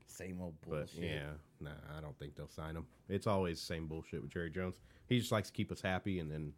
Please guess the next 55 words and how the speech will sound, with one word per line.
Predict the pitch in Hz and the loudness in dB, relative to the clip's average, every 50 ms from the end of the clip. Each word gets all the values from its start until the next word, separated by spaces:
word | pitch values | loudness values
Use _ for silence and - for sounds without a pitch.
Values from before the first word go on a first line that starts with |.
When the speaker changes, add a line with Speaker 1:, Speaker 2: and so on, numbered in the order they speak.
| - | -4
Speaker 2:
break | - 85 85 76 - | -2 -2 -2 0 -2
our | 82 73 | -2 -2
heart | 78 85 80 78 78 | 0 0 0 0 0
at | 78 - | -2 -2
the | 80 | -2
Speaker 1:
I | 80 | -2
wanna | 78 110 - | -2 -2 -2
Speaker 2:
last | - - | -4 -2
Speaker 1:
say | 90 | -2
Speaker 2:
minute. | 87 - - - | -2 -2 -2 -2
Speaker 1:
something | 226 226 202 220 208 160 | -2 -4 -2 -2 -2 -2
happened | 117 127 160 170 - 151 135 120 110 | 0 0 -2 -2 -2 -2 0 0 2
with | 113 135 156 - - - | 2 2 2 0 -2 0
Odell | 95 98 98 85 92 90 90 87 85 80 87 98 - _ _ - | 0 0 2 2 2 2 2 2 0 -2 -4 -8 -14 _ _ -10
a, | 82 80 - _ _ _ _ _ _ - - | -10 -10 -10 _ _ _ _ _ _ -10 -10
a | |
couple | 92 - - 131 120 123 107 | -8 -6 -6 -6 -2 -2 0
years | 98 107 123 131 117 92 98 | 2 2 4 2 2 0 -2
ago | 87 78 87 85 80 80 82 - _ _ _ _ _ _ | -4 -2 -2 -2 -2 -2 -6 -10 _ _ _ _ _ _
where | - 104 | -2 0
he | 104 113 | 0 0
said | 104 - - 117 123 | 0 2 2 2 2
he | 127 139 127 | 2 2 2
liked | 127 131 131 - | 0 0 0 -2
the | 135 | -2
Dallas | 123 131 123 131 131 127 | 0 0 0 0 -2 -4
Cowboys. | - 139 135 131 131 131 131 131 131 131 131 127 - - _ _ _ - - - - | -4 -4 -4 -2 -2 -4 -4 -4 -2 -2 -4 -6 -8 -12 _ _ _ -20 -20 -12 -4
Or | 101 107 | 2 4
maybe | 123 131 143 | 6 8 10
Speaker 2:
His | 147 180 180 - | 10 10 10 8
Speaker 1:
he's | 117 | 6
a | 110 | 6
Speaker 2:
family | 160 160 180 180 175 151 135 | 8 8 8 8 8 10 10
Speaker 1:
friend. | 135 139 | 10 8
Speaker 2:
is | 139 | 6
from | - - 123 110 104 101 | 6 6 6 6 8 8
Dallas. | 110 117 113 92 85 85 87 - - | 8 8 8 6 4 2 -2 0 2
Speaker 1:
Oh, | 151 143 139 139 143 | 4 6 6 6 4
okay. | 135 120 98 92 92 | 2 2 0 0 0
That's | 107 101 107 | 2 6 8
Speaker 2:
Yeah, | 107 101 92 85 87 | 8 8 8 6 4
Speaker 1:
what | 85 | 0
it | 82 | 4
was. | 80 | 6
Speaker 2:
he's | - 180 180 180 | 8 8 8 8
from | - 143 127 | 8 8 10
Louisiana, | 120 120 123 123 107 110 117 120 117 110 98 | 10 10 10 10 8 8 8 8 8 8 8
but | 95 98 95 | 6 6 6
his | 123 131 110 | 6 4 4
dad, | 104 95 101 107 120 135 143 147 | 2 2 2 4 6 6 6 6
I | 139 | 6
believe, | 135 143 143 147 147 147 135 104 | 4 4 6 6 6 6 4 2
is | 82 - | 0 -2
from | - 85 80 76 | -4 -4 -2 -2
Dallas. | 80 82 80 73 71 69 - - - | 0 0 0 0 -2 -4 -6 -10 -16